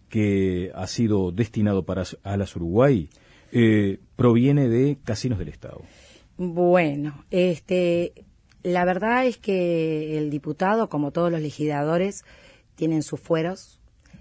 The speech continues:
Speaker 2: tienen sus fueros penales, pero no así civiles. Está realmente repitiendo, este, mentiras, que jamás salieron de la directiva de Alas Uruguay,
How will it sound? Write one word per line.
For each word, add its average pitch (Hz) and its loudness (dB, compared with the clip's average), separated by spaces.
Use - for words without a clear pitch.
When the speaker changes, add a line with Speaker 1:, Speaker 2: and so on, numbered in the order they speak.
Speaker 2:
tienen 160 0
sus - -6
fueros 170 2
penales, 180 2
pero 180 2
no 240 2
así 262 -2
civiles. 143 -2
Está 226 0
realmente 214 0
repitiendo, 180 -2
este, 156 -4
mentiras, 214 0
que 170 -4
jamás 185 0
salieron 185 0
de 160 0
la 147 -2
directiva 156 -2
de 147 0
Alas 143 -4
Uruguay, 175 -2